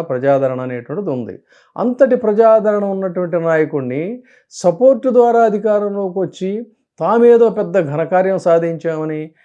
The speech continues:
ఈయన పని పదకొండు సీట్లకే పడిపోయింది, ఈసారి ఒక సీటు కూడా రాకుండా చేశారనేటువంటి ఒక రాంగ్ క్యాలిక్యులేషన్. అక్కడ చూడాల్సింది ప్రజా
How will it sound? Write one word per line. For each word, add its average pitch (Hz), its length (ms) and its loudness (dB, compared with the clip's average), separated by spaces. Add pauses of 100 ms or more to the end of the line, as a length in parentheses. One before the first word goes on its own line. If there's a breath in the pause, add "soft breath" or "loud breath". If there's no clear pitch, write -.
(200)
ఈయన 233 180 4 (100)
పని 208 140 4 (120)
పదకొండు 175 360 2
సీట్లకే 185 480 -2
పడిపోయింది, 170 440 -2
ఈసారి 160 280 -4
ఒక - 180 -6
సీటు 175 200 -6
కూడా 175 300 0
రాకుండా 151 380 -4 (120)
చేశారనేటువంటి 143 960 -8 (460 soft breath)
ఒక 147 80 0 (180)
రాంగ్ 247 280 4 (100)
క్యాలిక్యులేషన్. 175 540 0
అక్కడ 117 220 -8
చూడాల్సింది 202 540 -4
ప్రజా 175 240 0